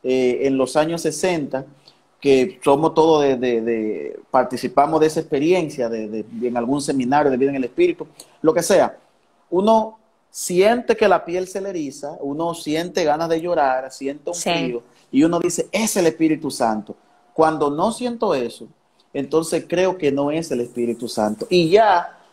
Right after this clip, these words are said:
Speaker 1: voy asociando de alguna manera la persona del Espíritu Santo a lo que yo estoy sintiendo. Y creo que la segunda problemática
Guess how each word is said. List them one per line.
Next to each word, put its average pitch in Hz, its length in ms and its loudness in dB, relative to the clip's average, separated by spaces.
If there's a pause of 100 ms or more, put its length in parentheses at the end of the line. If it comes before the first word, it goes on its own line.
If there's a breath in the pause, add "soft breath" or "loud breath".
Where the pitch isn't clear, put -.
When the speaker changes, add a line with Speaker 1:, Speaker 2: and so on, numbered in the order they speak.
(120)
Speaker 1:
voy 180 380 4
asociando 180 840 -2
de 135 100 -2
alguna 147 280 -4
manera 127 520 -6 (420)
la 156 320 2
persona 185 540 -4
del 185 120 -2
Espíritu 180 460 -8
Santo 196 480 -4
a 151 100 0
lo 139 160 -2
que 135 160 -6
yo 135 80 -6
estoy 139 260 -8
sintiendo. 104 580 -18 (500 soft breath)
Y 185 160 -2
creo 233 260 2
que 240 100 2
la 220 100 4
segunda 202 400 0
problemática 185 880 -4